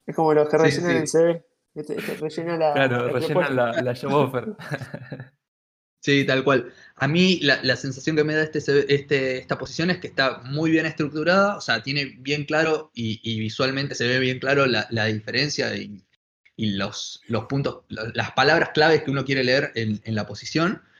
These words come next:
Speaker 2: Quizás el contenido es medio, eh, medio vacío, ¿no? O sea, como que el contenido tampoco da mucha información. O sea, eh, no habla de qué tipo de proyectos vas a hacer, eh,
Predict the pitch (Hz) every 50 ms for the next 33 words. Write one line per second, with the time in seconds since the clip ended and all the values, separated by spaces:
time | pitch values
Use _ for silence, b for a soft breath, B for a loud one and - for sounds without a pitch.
0 | _ _ _ _ _ _ - 123 117 - 151 156 180 160 151 143 147 143 139 -
1 | 139 147 151 165 175 180 175 156 147 147 139 143 139 139 143 147 147 147 147 143
2 | 135 127 120 117 113 110 90 71 87 113 107 107 107 104 107 104 101 101 - -
3 | _ _ _ _ _ _ - 127 131 143 135 120 117 - - 135 113 107 113 135
4 | 175 214 - - 127 120 110 117 117 110 107 117 110 110 120 113 117 123 139 143
5 | 135 123 120 120 127 131 127 123 120 - - 127 120 123 131 131 123 - - 117
6 | 117 110 - 107 107 107 107 - - 113 104 104 b b b b _ _ _ _
7 | - - - 113 110 101 98 95 87 82 - - - - 98 - - - - -
8 | 117 117 120 120 123 123 123 123 127 127 123 117 113 110 113 131 113 - 131 120
9 | - 123 120 117 113 - 98 104 - 120 110 - 113 117 120 110 113 - - 160
10 | 160 160 160 160 160 156 156 156 B B B B _ _ _ _ - 123 113 107
11 | 104 104 101 101